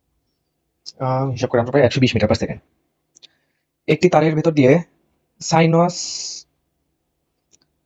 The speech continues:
সাইনাস-, সাইনোসয়েডাল, আচ্ছা, একটি তারের ভেতর দিয়ে সাইনোসয়েডাল তরঙ্গ প্রবাহিত হলে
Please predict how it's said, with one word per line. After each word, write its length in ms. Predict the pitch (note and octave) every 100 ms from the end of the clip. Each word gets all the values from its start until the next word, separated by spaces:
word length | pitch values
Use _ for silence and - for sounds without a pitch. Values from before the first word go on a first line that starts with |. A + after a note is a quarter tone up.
| _
সাইনাস-, 720 | - D3 E3 G#3+ - - - _ _ _ _
সাইনোসয়েডাল, 720 | - D3+ E3 - D3 D#3 G#2 - -
আচ্ছা, 160 | C3 B2+
একটি 400 | C3 E3 C3+ -
তারের 340 | - C#3 C#3+
ভেতর 200 | B2+ C3
দিয়ে 200 | C#3+ B2+
সাইনোসয়েডাল 500 | C3+ C3 C#3 D3+ C3+
তরঙ্গ 340 | D3 C#3 C#3 A#2
প্রবাহিত 300 | C3+ C3+ D3
হলে 280 | C#3 A2